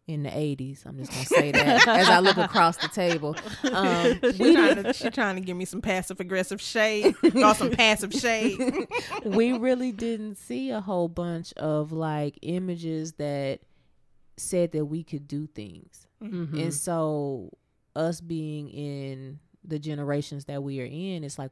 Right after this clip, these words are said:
Speaker 1: okay, we have to kinda knock down those things, and we have to, even though we know we can go out and get it,
Speaker 3: Mm-hmm.
Speaker 1: um, technically your mind is still wired the old way.
Speaker 2: Mm-hmm.
Speaker 3: Yeah. You know, I would have to,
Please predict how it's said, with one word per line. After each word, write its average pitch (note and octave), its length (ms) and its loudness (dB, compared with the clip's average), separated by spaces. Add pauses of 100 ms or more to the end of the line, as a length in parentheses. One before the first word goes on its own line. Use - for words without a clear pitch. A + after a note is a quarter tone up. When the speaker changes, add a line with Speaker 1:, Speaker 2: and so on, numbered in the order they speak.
Speaker 1:
okay, C#3 220 -10
we C#3 180 -6
have D3 140 -8
to C#3+ 60 -16
kinda C#3 240 -10
knock C3+ 340 -10
down C3+ 300 -8
those C3 180 -10
things, C#3+ 420 -10
and C3 120 -12
we C#3 100 -8
have C#3+ 200 -6
to, B2+ 220 -6 (380)
even F#3 280 0
though E3+ 100 2
we E3 160 0
know D#3 180 -2
we D#3+ 140 2
can D3 180 -14
go D3 160 -2
out C#3 200 -4
and B2+ 200 -14
get C#3+ 260 -2
it, C3+ 300 -6 (240)
Speaker 3:
Mm-hmm. F3+ 200 -10
Speaker 1:
um, C3+ 720 -4 (420)
technically C#3+ 920 -8 (180)
your D3+ 240 -2
mind C#3+ 560 -8
is C3 100 -8
still C3+ 460 -8
wired C3 480 -10 (240)
the C3 120 -10
old B2+ 340 -8
way. - 260 -14 (260)
Speaker 2:
Mm-hmm. D#3+ 320 -8
Speaker 3:
Yeah. D3 120 -8 (1000)
You A3 120 -8
know, A#3 100 -4
I A#3 120 -4
would B3 180 -6
have G3+ 220 -8
to, F3+ 340 -8